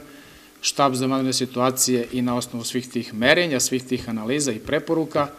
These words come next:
donećemo sutra nove odluke. Za sada, dakle, ostaju iste preporuke na snazi i iste naredbe na snazi, a to znači da škole osnovne i srednje i vrtići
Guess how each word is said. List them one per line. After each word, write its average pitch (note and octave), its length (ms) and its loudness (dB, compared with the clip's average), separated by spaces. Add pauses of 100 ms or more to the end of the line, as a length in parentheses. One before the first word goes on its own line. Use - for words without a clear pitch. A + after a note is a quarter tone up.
(220)
donećemo A#2+ 520 0
sutra A#2 300 -6
nove A2 240 -2
odluke. F#2+ 380 -8
Za B2+ 140 0
sada, C#3 380 6
dakle, C3+ 460 2 (300)
ostaju B2+ 380 -2
iste D#3+ 220 0
preporuke E3 540 -4
na D3+ 100 -6
snazi D3+ 440 -2 (800)
i C3+ 260 4
iste B2+ 260 2
naredbe B2 400 6
na G#2 100 -6
snazi, G#2 400 -6
a A2+ 100 -4
to B2 200 -4
znači B2 360 -2
da A2 420 -6 (180)
škole C3 480 2
osnovne A#2 360 -2
i - 20 -6
srednje A#2 420 0
i G#2+ 60 -6
vrtići A2+ 600 -2